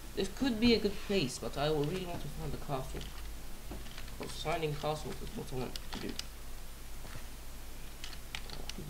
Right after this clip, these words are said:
look in the wiki to see if there are castles. Oh, look, there's another beehive. Look, two more beehives.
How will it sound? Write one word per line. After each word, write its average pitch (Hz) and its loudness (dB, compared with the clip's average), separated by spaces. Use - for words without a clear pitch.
look 139 -2
in 139 0
the - -2
wiki 127 -2
to - -6
see 151 0
if - -4
there 127 -2
are - -4
castles. - -4
Oh, 190 8
look, 165 4
there's 147 4
another 165 0
beehive. 143 2
Look, 180 -4
two 202 0
more 170 2
beehives. 139 -2